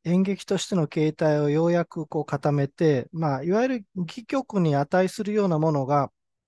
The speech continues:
できてくるまでに、大体七八十年かかったというふうに考えられています。あの、歌と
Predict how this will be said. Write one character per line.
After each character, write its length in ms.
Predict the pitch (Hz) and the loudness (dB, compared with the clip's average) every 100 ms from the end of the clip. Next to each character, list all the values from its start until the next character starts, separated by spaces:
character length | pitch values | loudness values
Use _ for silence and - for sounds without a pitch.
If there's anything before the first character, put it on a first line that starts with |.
| _ _ _ - | _ _ _ -10
で 160 | 175 185 | -8 -8
き 80 | |
て 100 | - | -10
く 160 | 214 180 | -10 -8
る 80 | 156 | -4
ま 140 | 147 | -4
で 160 | 143 135 | -4 -4
に、 180 | 180 156 | -4 -2
大 220 | 170 202 | -2 -2
体 240 | 208 196 | -4 -4
七 180 | - - | -4 -2
八 320 | 185 240 247 | 0 -2 -2
十 160 | 247 269 | 0 2
年 160 | 196 | 4
か 160 | 135 131 | 2 0
か 140 | - | 0
っ 60 | 160 - | 0 -2
た 140 | 113 | -8
と 120 | - | -6
い 40 | 123 | -6
う 20 | |
ふ 120 | 143 | -4
う 0 | |
に 100 | 117 | 0
考 260 | 139 139 135 | 2 4 4
え 40 | |
ら 100 | 131 | 4
れ 80 | 123 | 2
て 100 | 113 | -2
い 20 | |
ま 80 | 104 | -8
す。 80 | 110 - - - - | -10 -16 -18 -12 -2
あ 120 | 147 | 2
の、 320 | 143 139 - - | 2 0 -2 0
歌 200 | 214 214 | 2 2
と 260 | 151 104 | 2 -2